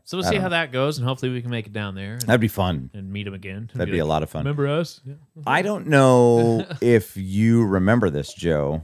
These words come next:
Speaker 2: but last night we were robbed.
Speaker 1: Yeah.
Speaker 2: We were robbed an hour
Speaker 1: Yes,
Speaker 2: of
Speaker 1: that's right.
Speaker 2: sleep,
Speaker 1: Mm-hmm.
Speaker 2: and my typical wake-up time of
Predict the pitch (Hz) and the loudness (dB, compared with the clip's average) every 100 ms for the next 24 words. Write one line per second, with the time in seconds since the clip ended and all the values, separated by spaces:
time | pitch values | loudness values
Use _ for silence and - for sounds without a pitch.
0 | - - 92 76 92 104 107 107 107 87 | -12 -6 -4 0 0 0 0 2 2 2
1 | - _ - 90 92 80 73 76 65 - | -4 _ -10 -4 -2 -2 0 0 0 -6
2 | - _ _ _ _ - _ _ _ _ | -14 _ _ _ _ -20 _ _ _ _
3 | - - 123 143 _ _ _ _ _ _ | -14 -4 -2 -2 _ _ _ _ _ _
4 | _ _ _ _ - 131 123 120 127 135 | _ _ _ _ -2 2 6 8 10 8
5 | 123 135 110 107 107 101 95 - - - | 6 4 6 6 4 2 -4 -14 -18 -18
6 | - 127 151 127 - 98 87 117 107 90 | -8 0 0 0 -2 -4 -2 -2 0 -2
7 | 85 - 107 107 107 104 90 87 82 80 | -4 -8 -8 -10 -10 -8 -4 -2 0 0
8 | 78 76 73 71 - - 90 87 87 87 | -2 -4 -6 -8 -12 -6 -2 0 2 2
9 | 87 87 85 85 - 165 - 117 113 110 | 0 0 -2 -4 -2 -2 0 2 2 0
10 | 107 _ - 101 107 - 98 - 101 95 | -6 _ -4 2 2 2 -2 -2 0 0
11 | 107 127 151 _ - 98 90 87 85 85 | 0 -4 -12 _ 0 2 4 4 2 0
12 | 78 - | -4 -14